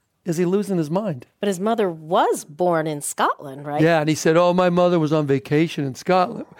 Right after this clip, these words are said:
Speaker 1: in America from Scotland, where she met my, my dad." No, she followed her sisters to New York to become a maid. It's called chain migration. Look it up.
Speaker 2: <laughs>
Speaker 1: 'Cause that's what your mother did.
Speaker 2: Right.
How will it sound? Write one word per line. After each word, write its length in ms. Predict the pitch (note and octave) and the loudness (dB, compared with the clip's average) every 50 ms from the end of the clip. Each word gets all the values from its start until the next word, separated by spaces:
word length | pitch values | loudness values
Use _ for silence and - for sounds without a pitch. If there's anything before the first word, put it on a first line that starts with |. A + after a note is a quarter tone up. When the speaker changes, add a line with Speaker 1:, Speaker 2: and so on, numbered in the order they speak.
| - - - | -20 -6 -2
Speaker 1:
in 120 | E3+ E3 | 0 2
America 360 | D#3+ D#3+ F3 F3+ E3+ D#3 C#3+ | 4 4 4 4 4 2 0
from 160 | A#2 C#3 C#3 B2 | -2 -4 -6 -6
Scotland, 580 | - - G3 G3+ F#3+ F3+ F3 D#3 C#3 C3+ B2 - - - - - _ | -4 0 2 2 4 2 2 0 -2 -2 -4 -8 -14 -20 -20 -18 _
where 160 | - D#3+ D3+ | 0 0 2
she 160 | C3 - D#3+ C#3+ | 2 0 -2 0
met 220 | C#3+ D#3+ E3 - | 2 2 0 2
my, 320 | D#3+ C#3+ C#3 C3+ C#3+ - - - | 0 0 2 0 0 -2 -4 -2
my 160 | D3 C3+ C3+ | -2 -2 0
dad." 380 | B2 D#3 D#3+ D#3+ D3 B2+ A2 - - - _ - | 2 2 4 4 2 0 -2 -8 -16 -20 _ 0
No, 520 | A#3 G#3+ A3+ G#3+ G3 F#3+ F3+ F#3 F#3+ - _ _ _ _ _ _ _ _ _ | 2 4 4 6 6 6 4 2 0 -4 _ _ _ _ _ _ _ _ _
she 260 | _ - - - F3+ - | _ -14 -6 -4 -4 -4
followed 380 | - - - G3 G3+ G#3 G#3+ | 0 2 2 4 4 4 4
her 100 | A3+ A3 F#3+ | 4 2 0
sisters 600 | - - - F#3 D3+ - - F3+ E3+ D#3+ - - | 0 2 2 2 2 2 0 0 0 0 0 -2
to 120 | - F#3 | -2 -2
New 120 | F#3 G3 G3+ | 0 2 2
York 380 | G3+ F#3 D#3+ C#3+ C#3 C3+ B2 | 4 4 4 4 2 0 0
to 80 | - D#3 | -4 -4
become 300 | C#3 C#3+ - D3+ C#3+ D3+ | -4 -2 -2 -2 0 0
a 40 | D#3+ | 0
maid. 440 | D#3 D3 C#3 C3 C3 B2+ B2+ A#2 - - - _ - | 0 0 0 0 -2 -2 -4 -6 -8 -16 -20 _ -6
It's 160 | - - - | -6 -6 -2
called 240 | - D3+ C#3+ C3 A2+ | 0 0 0 -2 -4
chain 340 | - - D#3+ E3+ F#3+ G3+ | -4 -2 0 2 2 2
migration. 840 | G3+ G3 F#3+ F#3+ D#3+ C#3 C#3+ C3+ C#3 C3+ - - D#3 C#3+ C3+ C3+ - _ _ _ - D3 | 2 2 2 0 0 0 0 2 0 0 -2 -4 -4 -4 -4 -6 -10 _ _ _ -2 2
Look 240 | D#3 E3+ F3 - - F3+ | 4 4 4 4 2 2
it 120 | F3 D#3 | 2 4
up. 200 | D3+ C3 - - | 2 2 2 0
Speaker 2:
<laughs> 200 | C#4+ C4+ A3+ - | 0 0 0 -2
Speaker 1:
'Cause 640 | - C4+ C#4+ A3+ - - B3+ B3 - - D3 - - | -2 -4 -6 -4 -4 -4 -4 -4 -4 -2 -2 0 2
that's 260 | F3 E3+ E3+ E3+ - | 2 2 2 0 0
what 180 | E3+ F3 E3 - | -2 -2 2 2
your 100 | A3 G#3+ | 2 4
mother 340 | G#3 G3+ F#3+ F3 D3 C#3+ C3 | 4 4 4 2 2 -2 -4
did. 300 | A2+ A#2+ G#2+ F#2+ G2+ - _ _ _ - _ _ _ _ _ _ _ _ _ - F#3+ | -4 -6 -10 -10 -10 -16 _ _ _ -20 _ _ _ _ _ _ _ _ _ -8 -4
Speaker 2:
Right. 420 | G3 G3+ F#3 F#3 F#3 F3 D#3+ - | 0 2 2 4 2 0 -2 -4